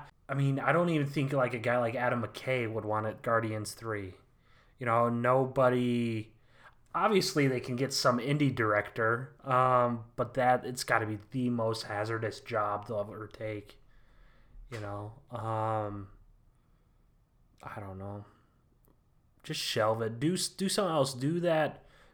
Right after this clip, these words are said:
Do a Ravagers movie or something. I'm sure you have Sly and Michael Rosenbaum under contract for X amount of movies anyways. Uh, Michelle Yeoh, a huge superstar. Oh, why do something with them, you know?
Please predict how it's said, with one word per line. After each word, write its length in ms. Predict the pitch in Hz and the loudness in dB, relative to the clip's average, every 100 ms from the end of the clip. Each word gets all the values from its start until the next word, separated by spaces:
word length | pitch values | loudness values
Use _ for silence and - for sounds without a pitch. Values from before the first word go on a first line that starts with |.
| - | -2
Do 140 | 151 | 0
a 40 | 151 | 2
Ravagers 640 | 120 123 123 110 104 98 | 4 4 2 -4 -6 -6
movie 240 | 107 101 104 | -8 -6 -6
or 100 | 104 | -6
something. 320 | 113 107 110 | -6 -4 -4
I'm 100 | 107 | -4
sure 200 | - 123 | -4 -2
you 140 | 117 | 0
have 200 | 113 113 | 0 0
Sly 560 | 110 - 113 107 110 113 | -2 -6 -6 -4 -2 -2
and 380 | 117 113 104 98 - - - - | -2 -4 -6 -10 -16 -20 -20 -8
Michael 280 | 113 110 104 | -6 -2 0
Rosenbaum 800 | 104 110 113 110 110 107 110 110 | 0 0 -2 -2 -2 0 -2 -4
under 220 | 107 104 | -4 -6
contract 600 | - 110 110 - 110 - | -6 -6 -6 -4 -4 -6
for 100 | 107 | -8
X 240 | 110 - | -8 -8
amount 200 | 113 107 | -8 -6
of 60 | 104 | -6
movies 320 | 110 101 95 | -6 -6 -6
anyways. 640 | 104 110 92 92 101 101 - _ _ _ _ - | -6 -6 -8 -8 -12 -14 -20 _ _ _ _ -14
Uh, 120 | 107 98 | -12 -10
Michelle 380 | 98 - 131 113 | -10 -4 -2 -2
Yeoh, 640 | 92 98 104 110 139 135 131 | -4 -4 0 2 2 -2 -6
a 40 | |
huge 400 | 120 143 135 - | -6 -6 -6 -4
superstar. 680 | 139 135 107 - 95 95 101 | -6 -4 -6 -8 -10 -10 -12
Oh, 60 | 120 | -10
why 320 | 113 110 113 107 123 - | -8 -6 -8 -10 -18 -8
do 80 | 143 | -4
something 320 | 139 151 147 | -2 -4 -4
with 160 | 131 127 | -6 -4
them, 300 | 151 117 104 _ _ - | -6 -6 -10 _ _ -14
you 80 | 123 | -8
know? 220 | 123 | -6